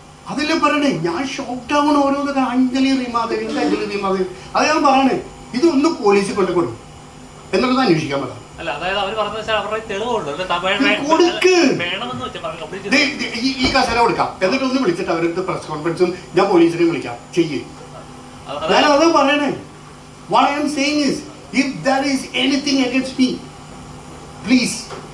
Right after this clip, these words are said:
Speaker 1: proceed. Please proceed. നിങ്ങൾ ചോദിച്ചില്ലേ അഞ്ജലി എന്തുകൊണ്ട് അഞ്ജലി? എനിക്കറിയില്ല. I don't know. ഇതാണ് മൈൻഡ്. മനസ്സിലായല്ലോ?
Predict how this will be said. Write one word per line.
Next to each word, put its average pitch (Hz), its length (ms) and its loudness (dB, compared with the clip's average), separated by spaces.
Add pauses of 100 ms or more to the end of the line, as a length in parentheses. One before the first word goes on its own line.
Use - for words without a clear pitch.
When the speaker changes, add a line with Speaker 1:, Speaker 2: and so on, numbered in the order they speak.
(280)
Speaker 1:
proceed. 185 440 2 (680)
Please 269 460 0
proceed. 196 320 0 (760)
നിങ്ങൾ 269 180 4
ചോദിച്ചില്ലേ 277 440 4
അഞ്ജലി 220 720 -2
എന്തുകൊണ്ട് 208 340 -4
അഞ്ജലി? 196 340 -2
എനിക്കറിയില്ല. 269 720 0 (320)
I 240 100 0
don't 277 180 2
know. 285 220 4 (1040)
ഇതാണ് 233 680 2 (420)
മൈൻഡ്. 180 460 4 (2000)
മനസ്സിലായല്ലോ? 208 600 2